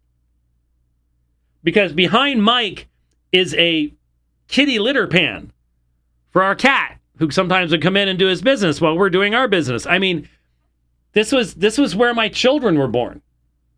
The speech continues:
Okay? I mean, we had to clear some of this stuff out and, and put a, uh, a bassinet in this room when Josh was born. You know, I've told the story about the two A M diaper explosion. That's the room.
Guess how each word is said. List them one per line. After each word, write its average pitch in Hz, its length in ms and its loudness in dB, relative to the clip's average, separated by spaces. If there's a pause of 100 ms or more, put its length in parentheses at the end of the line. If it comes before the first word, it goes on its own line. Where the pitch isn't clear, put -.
(840)
Okay? 165 460 -2 (380)
I 165 80 4
mean, 175 280 -2
we 165 140 2
had 233 140 0
to 208 80 0
clear 220 260 2
some 226 200 0
of 208 60 -2
this 196 120 2
stuff 214 240 0
out 214 300 0 (260)
and, 180 280 -2
and 170 160 -2
put 208 300 -2 (140)
a, 160 340 0 (240)
uh, 143 260 -2 (100)
a 147 60 -4
bassinet 190 680 0 (240)
in 170 120 2
this 156 200 -2
room 113 340 -2 (200)
when 170 140 0
Josh 226 300 0
was 147 140 0
born. 113 240 -10 (960)
You 147 80 -2
know, 151 60 4
I've 147 80 -2
told 233 180 2
the 190 60 -4
story 226 320 2
about 202 160 -4
the 147 80 -4
two 220 200 0
A 214 120 2
M 202 160 -4
diaper 196 320 2
explosion. 254 500 -2 (220)
That's 214 280 0
the 311 100 4
room. 302 520 -2